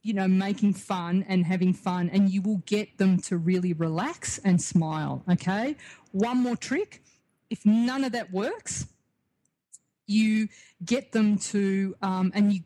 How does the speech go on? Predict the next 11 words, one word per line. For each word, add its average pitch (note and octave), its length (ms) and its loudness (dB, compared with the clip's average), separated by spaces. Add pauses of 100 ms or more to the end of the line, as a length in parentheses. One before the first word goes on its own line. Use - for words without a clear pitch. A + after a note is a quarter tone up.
you've G3+ 200 0
got G#3+ 200 -2
those G3 200 0
cold G3+ 520 -4
and G3 120 4
staring F#3+ 520 0
eyes, C4+ 440 -4 (300)
you G3+ 120 4
get A#3 240 -2
them A#3 180 4
to, F#3+ 440 -2